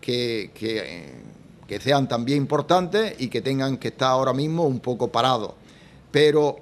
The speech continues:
el hospital podía estar ya prácticamente, eh, a más del cincuenta por ciento si lo hubieran publicado cuando se aprobó el convenio,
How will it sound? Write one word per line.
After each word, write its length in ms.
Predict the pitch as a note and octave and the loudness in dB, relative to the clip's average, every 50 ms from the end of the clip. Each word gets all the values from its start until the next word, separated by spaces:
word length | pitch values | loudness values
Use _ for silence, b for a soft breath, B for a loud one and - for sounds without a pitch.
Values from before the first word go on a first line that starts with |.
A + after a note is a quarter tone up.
| - - | -2 0
el 140 | C3+ C#3 | 2 2
hospital 680 | D3 C#3 C#3 - - C#3 B2 - F3 F#3+ G#3 G#3 G3+ - - - - - - - - - | 2 2 0 -2 -4 -4 0 2 4 4 4 2 0 -6 -18 -20 -20 -20 -20 -20 -12 -4
podía 340 | - C3+ C3+ C#3 D#3+ E3+ D#3 | -2 -2 0 2 4 2 2
estar 200 | - - D#3 D3 | 2 0 -2 0
ya 240 | C3 D3+ D#3+ D#3 D#3+ | 2 2 2 2 2
prácticamente, 1160 | D3 D3 D#3 D3 D3 - C#3+ - C3+ B2+ C3+ C#3+ D3 C#3+ C3 - D3+ E3 F3 E3+ C#3 - - G#2 | 2 2 2 2 0 -4 -4 -2 -2 -2 0 0 -2 -2 -4 -2 -2 -2 -2 -4 -6 -10 -14 -14
eh, 500 | G#2 G#2+ G2+ F#2+ G2 F#2+ F2+ D#2+ C#2 - | -12 -10 -10 -10 -10 -10 -12 -12 -12 -8
a 100 | - A2 | -6 -2
más 180 | A#2+ C3 D3 D#3 | 2 2 4 4
del 100 | D3 C#3+ | 2 0
cincuenta 440 | B2 C3+ C3 A#2+ D3 D3 C3 C#3+ A#2+ | -2 -4 -2 0 0 0 0 -2 -4
por 120 | A2 A2 G2 | -4 -4 -2
ciento 460 | D3 F3 F#3 E3 D#3 F#3+ G3+ G3 B B B B B - | 0 0 0 0 0 -2 -2 -2 B B B B B -4
si 120 | - D3 | -2 0
lo 80 | C#3+ C#3+ | 2 4
hubieran 260 | C#3 E3 E3 E3+ D#3 - | 4 4 4 4 2 0
publicado 560 | C#3+ D3+ C#3+ C#3+ - D3+ D#3 E3 E3 F3 C#3+ | -2 -2 -2 -2 0 2 2 2 2 2 2
cuando 260 | C3 C#3 C#3 B2+ C3 | 2 0 0 0 -2
se 140 | - C3+ B2+ | -2 -2 -2
aprobó 320 | B2 A2 B2 B2 C#3 C#3+ C#3 | -2 -2 -2 -2 0 0 0
el 60 | C#3 | 0
convenio, 600 | C#3 B2+ A#2+ A#2 B2+ B2 C3 C3 C#3 D3 E3 | -2 -2 0 2 2 2 2 0 -2 -2 -4